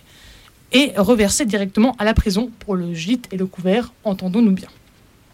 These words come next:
Les soins médicaux sont insuffisants pour guérir de la fameuse syphilis. Et à la sortie, toutes les prostituées sont placées dans des maisons de tolérance, c'est-à-dire dans des maisons closes,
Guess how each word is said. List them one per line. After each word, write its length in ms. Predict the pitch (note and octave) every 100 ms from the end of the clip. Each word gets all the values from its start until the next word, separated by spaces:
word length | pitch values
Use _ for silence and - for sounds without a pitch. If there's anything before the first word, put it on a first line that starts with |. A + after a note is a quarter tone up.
| _ - - - - - -
Les 140 | A#3+
soins 200 | B3+ F#4+
médicaux 420 | D4+ G3+ G#3 D#4+
sont 200 | E4 C#4 B3
insuffisants 560 | A#3+ A#3+ D4 C4 G3+ G3
pour 180 | G3+ G3
guérir 320 | G3 G#3+ A#3
de 80 | F#3
la 80 |
fameuse 320 | E3+ G#3 C4 B3+
syphilis. 560 | D#4+ - G3 - - - - - - - - -
Et 100 | C4+
à 60 |
la 100 | F#3+
sortie, 300 | F3 A#3 D#4
toutes 160 | - G#3+
les 60 |
prostituées 520 | G#3 A3+ - G#3 - D#4+
sont 160 | B3
placées 260 | G3+ G3+ D4
dans 120 | G#3
des 80 | G3+
maisons 220 | G#3+ C4+
de 100 | A#3
tolérance, 540 | G#3 A3+ G3+ G3 F#3+ G3+
c'est-à-dire 480 | G#3+ G#3+ F#3+ B3+
dans 120 | B3 F#3+
des 100 | G#3
maisons 260 | A3+ G3+
closes, 360 | F#3+ G#3+ B3